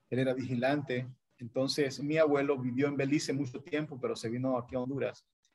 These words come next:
y se fue con él a, a acompañarlo. Y sucedió eso trágico. Eh, en ese momento era cuando las pandillas empezaban a surgir, eh, los ladrones, que no sé qué. Entonces,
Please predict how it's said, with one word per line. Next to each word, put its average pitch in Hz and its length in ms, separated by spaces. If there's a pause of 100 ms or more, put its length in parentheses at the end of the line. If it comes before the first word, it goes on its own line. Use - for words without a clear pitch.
(240)
y 180 80
se 160 180
fue 147 320
con 131 220
él 147 180
a, 120 160
a 107 120 (120)
acompañarlo. 131 920 (1160)
Y 147 540
sucedió 127 600
eso 113 280
trágico. 104 720
Eh, 101 480 (680)
en 120 120
ese 135 160
momento 139 600
era 135 220
cuando 131 200
las 123 140
pandillas 127 480
empezaban 131 600
a 120 60
surgir, 143 760 (840)
eh, 127 240
los 120 180
ladrones, 131 800
que 131 120
no 127 120
sé 127 140
qué. 131 140
Entonces, 139 560